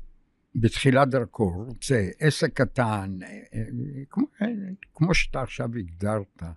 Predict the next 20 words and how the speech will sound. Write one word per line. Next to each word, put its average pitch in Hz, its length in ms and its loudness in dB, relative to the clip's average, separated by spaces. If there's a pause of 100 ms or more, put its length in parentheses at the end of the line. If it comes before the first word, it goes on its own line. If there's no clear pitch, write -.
(480)
כן? 98 200 2 (1000)
כשהם 113 260 8
באים 180 240 8
אליי 139 240 8
לייעוץ, 120 640 4
אז 104 100 -2 (140)
השאלה 107 380 0
הראשונה 156 460 -2
שאני 123 240 2
שואל 120 240 0
אותם 156 260 0
זה 98 60 -2
בכלל, 104 360 0
"למה 113 160 4
אתם 120 240 -2
רוצים 113 280 0
להיות, 110 400 -2
אה, 113 40 4 (480)
בעלי 107 260 2
עסקים?" 110 560 2